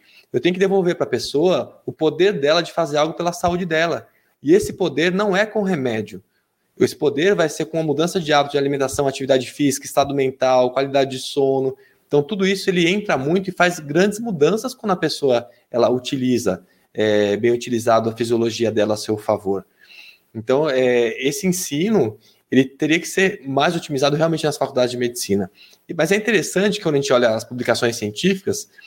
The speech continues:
cada vez mais hoje a gente também encontra publicações voltadas à qualidade de vida sem uso de remédios. Então, a gente acha muita informação. É que a formação básica médica, ela não tem tanto esse olhar.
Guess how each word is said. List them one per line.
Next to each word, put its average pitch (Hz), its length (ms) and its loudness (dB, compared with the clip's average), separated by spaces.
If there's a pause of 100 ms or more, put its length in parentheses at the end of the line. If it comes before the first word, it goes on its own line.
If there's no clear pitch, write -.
(240)
cada 147 200 4
vez 226 220 -2
mais 160 280 0
hoje 160 160 2
a - 20 2
gente 165 200 -6
também 196 280 0
encontra 160 440 0
publicações 127 960 -2 (460)
voltadas 175 600 0
à 170 60 0
qualidade 170 520 0
de 175 120 -2
vida 156 340 0
sem 208 380 -2
uso 160 240 -2
de 156 80 0
remédios. 143 720 -2 (420)
Então, 151 160 0
a 165 60 4
gente 190 320 0
acha 196 340 0
muita 147 280 -2
informação. 123 680 -2 (400)
É - 100 2
que - 460 -2 (140)
a 131 280 2
formação 180 640 -2
básica 139 580 0
médica, 120 720 -2 (180)
ela 147 140 0
não 180 140 0
tem 180 280 -2
tanto 190 300 -2
esse 196 220 -2
olhar. 170 480 -2